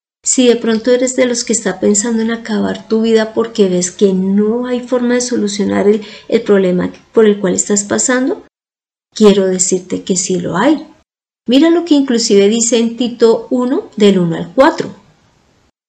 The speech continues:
Aquí dice Pablo: Yo, Pablo, siervo de Dios y apóstol de Jesucristo,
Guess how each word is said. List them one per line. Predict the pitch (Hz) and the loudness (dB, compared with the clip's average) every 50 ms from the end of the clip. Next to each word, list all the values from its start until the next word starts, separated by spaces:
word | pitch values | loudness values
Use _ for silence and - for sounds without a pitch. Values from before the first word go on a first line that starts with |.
| _ _ _ _ _ _ | _ _ _ _ _ _
Aquí | - 202 196 202 - - 196 190 190 190 | -4 -4 -4 -4 -4 -4 -2 0 0 0
dice | 185 190 185 - - 196 | 0 0 0 0 -2 -4
Pablo: | 202 - 247 226 247 202 - - - - _ _ _ _ _ _ _ _ _ _ _ _ _ _ _ - | -4 -2 0 2 2 2 0 -4 -10 -18 _ _ _ _ _ _ _ _ _ _ _ _ _ _ _ 0
Yo, | - 247 254 311 403 - - - _ _ | 2 4 4 4 2 -2 -8 -18 _ _
Pablo, | 233 226 214 196 190 190 196 214 226 | 0 2 2 2 2 2 0 -2 -4
siervo | - - - 262 233 233 233 240 285 | -4 0 2 4 4 4 4 2 2
de | 285 285 277 | 4 4 2
Dios | 220 202 190 190 190 - 160 | 2 2 2 0 0 -2 -4
y | |
apóstol | - 233 - 226 220 220 - - 233 233 | -4 -4 -2 -2 -2 -2 -2 -2 -2 0
de | 233 240 240 | 0 0 -2
Jesucristo, | 226 226 220 - - 180 180 - 185 190 185 175 - - - 190 190 - | -2 -2 -4 -4 -6 -6 -4 -2 0 0 2 0 0 -2 -4 -4 -4 -6